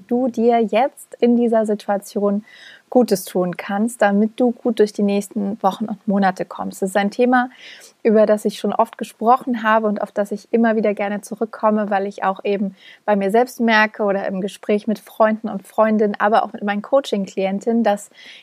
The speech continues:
je verrückter und wilder das Leben nämlich ist, desto mehr vergessen wir diese kleinen Dinge, die uns Kraft schenken oder wir lassen sie nach hinten runterfallen. Ich hatte das auch Ende des Jahres bei mir gemerkt, dass nach und nach so wohltuende Routinen nachgelassen haben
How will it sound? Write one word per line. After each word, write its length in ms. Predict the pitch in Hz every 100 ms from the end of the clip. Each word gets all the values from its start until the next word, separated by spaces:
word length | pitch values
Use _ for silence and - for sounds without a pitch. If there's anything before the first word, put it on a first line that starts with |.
| _
je 120 | 240
verrückter 720 | 214 226 240 294 - 285 277
und 180 | 226 -
wilder 320 | 226 247 240
das 220 | 214 208
Leben 260 | 214 220 220
nämlich 380 | 208 196 202 -
ist, 220 | - -
desto 280 | 233 226 220
mehr 280 | 214 220 240
vergessen 600 | 226 208 285 370 226 185
wir 280 | 175 151 202 _
diese 220 | 202 202
kleinen 440 | 185 190 165 170 165
Dinge, 320 | 175 165 165
die 140 | 175
uns 160 | 160 -
Kraft 340 | - 170 -
schenken 360 | - 165 - -
oder 240 | 185 175 - - - _ -
wir 160 | 214
lassen 300 | 214 208 -
sie 100 | 220
nach 120 | 214 208
hinten 320 | 226 208 208
runterfallen. 720 | - 233 233 196 - 175 185
Ich 120 | -
hatte 160 | 214 214
das 200 | 208 -
auch 180 | 202
Ende 200 | - 220
des 200 | 214 208
Jahres 320 | 226 208 208 -
bei 120 | 202
mir 200 | 247 277
gemerkt, 440 | 254 240 240 233
dass 140 | 202 214
nach 160 | 196
und 120 | 196
nach 180 | 196 208
so 240 | - 202 202 - - - -
wohltuende 640 | 220 254 311 - 285 277 277
Routinen 640 | 269 269 - 233 240 233
nachgelassen 760 | 220 196 202 214 190 190 208 202
haben 420 | 190 185 185 185